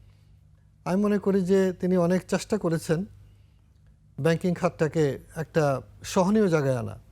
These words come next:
বিশেষ করে যে ভয়ঙ্কর রকমের অর্থ পাচার হয়েছে দেশ থেকে, যেটা সত্যি কথা বলতে কি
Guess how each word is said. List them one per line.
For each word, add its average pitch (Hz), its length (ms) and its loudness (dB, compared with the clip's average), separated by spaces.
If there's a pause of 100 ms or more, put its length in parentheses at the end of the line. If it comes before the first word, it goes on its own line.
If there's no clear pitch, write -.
(500)
বিশেষ 165 180 -2
করে 175 320 2
যে 156 140 0
ভয়ঙ্কর 196 460 0
রকমের 175 420 2
অর্থ 175 340 -4
পাচার 180 360 0
হয়েছে 170 260 0
দেশ 139 200 -2
থেকে, 123 280 -4
যেটা 165 360 0 (460)
সত্যি 196 300 0
কথা 185 120 4
বলতে 185 340 0
কি 190 220 0